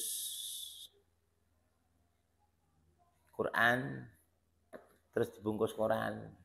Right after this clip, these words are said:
Ya, nyekel Qurane. Ya, sama niku.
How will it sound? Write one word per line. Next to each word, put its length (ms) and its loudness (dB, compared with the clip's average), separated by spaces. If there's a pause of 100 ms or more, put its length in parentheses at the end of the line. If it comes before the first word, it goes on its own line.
(800)
Ya, 80 -4
nyekel 320 2
Qurane. 560 8 (880)
Ya, 80 -4
sama 400 6
niku. 320 0